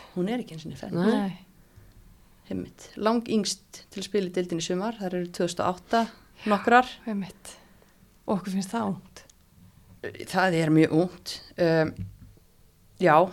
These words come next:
Speaker 1: þetta, þetta er alveg, þetta er áhugavert, en, en hérna, Pétur, aðstoðarþjálfari Þórs K A, hann talaði bara um hana sem einhvern einstakann talent í
Speaker 3: Mhm.
Speaker 1: viðtali eftir leik og við sem höfum fylgst, eh, með yngri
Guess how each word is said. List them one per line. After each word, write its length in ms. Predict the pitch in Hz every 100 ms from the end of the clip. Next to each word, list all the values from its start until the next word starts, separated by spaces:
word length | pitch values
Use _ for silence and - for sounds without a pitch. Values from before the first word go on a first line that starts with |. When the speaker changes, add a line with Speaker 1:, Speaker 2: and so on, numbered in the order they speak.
| -
Speaker 1:
þetta, 280 | 208 254 226
þetta 220 | 226 269
er 80 | 269
alveg, 300 | 254 240 -
þetta 160 | 220 247
er 100 | 254
áhugavert, 480 | 240 196 196 220 226
en, 160 | 214
en 180 | 208 208 - - -
hérna, 380 | 214 208 196 196 -
Pétur, 440 | - 220 220 214 214
aðstoðarþjálfari 560 | 214 220 202 202 196 190
Þórs 160 | 202
K 120 | - 202
A, 160 | 202 220
hann 160 | 214 - - - - - - -
talaði 400 | 208 190 180 175
bara 220 | 185 180 180
um 120 | 185
hana 220 | 175 190 -
sem 240 | 190 180 175 - - - - - - 185
einhvern 160 | 180
einstakann 380 | 190 190 196 185
talent 440 | 202 196 175 220 -
í 240 | 202 196
Speaker 3:
Mhm. 300 | 196 202 208 - -
Speaker 1:
viðtali 320 | 202 208 208
eftir 200 | 190 202
leik 280 | 196 170 170
og 100 | 175
við 80 | 170
sem 140 | 175 180
höfum 140 | 175
fylgst, 340 | 185 180 - 180
eh, 160 | 175
með 220 | 175 175 190
yngri 320 | 196 202